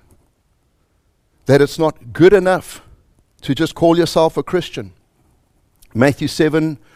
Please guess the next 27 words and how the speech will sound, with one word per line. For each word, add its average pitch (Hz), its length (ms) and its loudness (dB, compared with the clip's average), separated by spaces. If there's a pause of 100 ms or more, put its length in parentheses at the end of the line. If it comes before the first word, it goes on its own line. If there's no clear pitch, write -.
(200)
verse 139 260 2
twenty-one, 151 600 0
and 117 140 -4
just - 300 -10
stay 143 180 2
focused, 151 440 -2
guys. 143 300 0
We, 113 140 -8
we, 107 280 -12
we're 113 160 -6
landing 139 300 2
the 143 80 -6
plane 143 260 0
now. 139 360 -4
It's - 120 -20
important. 127 560 -10 (1700)
It - 80 -12
says 180 200 4
here, 175 120 4
"Not 180 320 0 (140)
everyone 185 880 2
who 151 160 0
says 180 400 0
to - 160 -8
me, 165 160 -2
'Lord, 160 500 0
Lord,'" 139 560 0